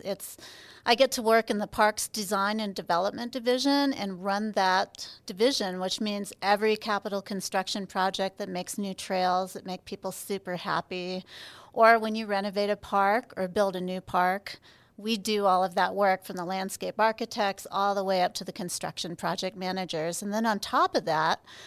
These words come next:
I also get to be the tops program manager, which is the Trails, Open Space, and Parks Sales Tax, which provides open space, trails, and parks for the citizens of Colorado Springs.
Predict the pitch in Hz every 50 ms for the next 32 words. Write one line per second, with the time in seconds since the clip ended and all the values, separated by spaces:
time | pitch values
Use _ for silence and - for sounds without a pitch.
0 | - - - 190 202 202 190 190 208 220 - - 240 202 185 208 185 - - -
1 | - 190 180 190 190 185 170 185 175 170 - - - 202 180 180 - - - -
2 | - - 320 359 311 240 190 180 180 175 165 165 151 147 165 175 170 - 185 180
3 | 196 196 185 175 - - 202 180 - 196 - - - 202 196 185 190 190 202 196
4 | - - - - 185 185 - 185 190 - - - 190 180 175 - - 165 165 165
5 | - - 190 170 160 - - - - 233 269 277 220 190 - - - - 180 165
6 | 160 160 196 - - - - - - - - - - _ 233 220 - - - 226
7 | 208 180 202 196 208 214 208 202 196 202 - - 185 180 - - 190 190 180 -
8 | - - 185 175 175 175 180 185 190 - - - - - 220 190 175 175 170 180
9 | 170 - 185 175 165 - - 214 214 180 170 175 - - - - 175 165 156 175
10 | 170 - 185 - 170 170 - 165 170 - - - - 185 175 160 156 151 143 147
11 | 160 - - - 160 156 143 156 160 - - -